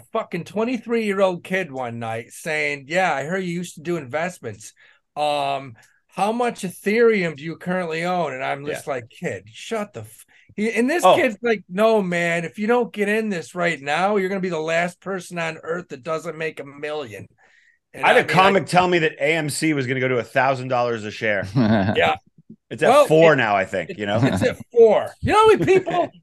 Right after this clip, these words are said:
Speaker 2: <laughs>
Speaker 1: Adam, you know how many people I've had to lambaste on Twitter and on this show and
Speaker 2: Mm.
Speaker 1: say, "No, you fucking tard, G M E, A M C."
Speaker 2: Oh, Jim, yeah.
Speaker 1: Bed Bath and Beyond. There's a reason the C F O jumped from the fifty-fourth floor.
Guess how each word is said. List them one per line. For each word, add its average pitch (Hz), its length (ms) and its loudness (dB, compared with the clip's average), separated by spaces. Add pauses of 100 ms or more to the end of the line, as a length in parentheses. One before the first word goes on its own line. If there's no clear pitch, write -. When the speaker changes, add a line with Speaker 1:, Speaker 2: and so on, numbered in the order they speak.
(140)
Speaker 2:
<laughs> - 240 -20
Speaker 1:
Adam, 277 280 6
you 269 80 2
know 359 120 6
how 359 60 8
many 285 120 2
people 247 460 0
I've 220 280 0
had 233 220 -2
to 220 60 -4
lambaste 208 880 -4
on 160 220 -6
Twitter 240 380 4
and 185 120 2
on 196 180 2
this 185 160 -2
show 214 300 0
and 185 100 -4
Speaker 2:
Mm. 190 40 -8
Speaker 1:
say, 202 260 -2
"No, 240 280 2
you 143 240 -4
fucking 165 600 -10
tard, 190 460 -4 (260)
G 240 280 0
M 233 260 2
E, 170 300 0 (160)
A 240 220 4
M 220 180 0
C." 123 80 0
Speaker 2:
Oh, 120 40 4
Jim, 208 300 -2
yeah. 87 140 -8 (500)
Speaker 1:
Bed 226 340 2
Bath 247 300 4
and 254 140 -2
Beyond. 247 420 2
There's 208 160 2
a 233 100 4
reason 262 400 -2
the 202 100 -4
C 202 220 -4
F 185 220 0
O 185 140 0
jumped 175 320 -4
from 170 120 -10
the 156 80 -6
fifty-fourth 156 640 -6
floor. 120 400 -6